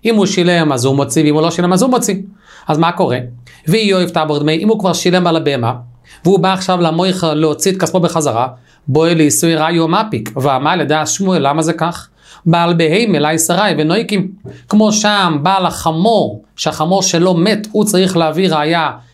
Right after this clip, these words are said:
כדי להעמיד את הפורו ברשותו, אפילו שהוא מוחזק בה. כך גם כאן. בעל הבהמה,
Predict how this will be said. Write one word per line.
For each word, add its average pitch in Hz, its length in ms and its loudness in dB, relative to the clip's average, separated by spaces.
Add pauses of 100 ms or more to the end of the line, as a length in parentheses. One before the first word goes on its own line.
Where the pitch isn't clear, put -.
(120)
כדי 185 260 2
להעמיד 170 420 2
את 175 140 0
הפורו 170 420 0
ברשותו, 156 420 0
אפילו 180 200 -2
שהוא 175 180 0
מוחזק 120 400 0
בה. 117 140 2 (520)
כך 147 220 -2
גם 175 160 0
כאן. 214 300 -2 (720)
בעל 170 480 2
הבהמה, 131 920 0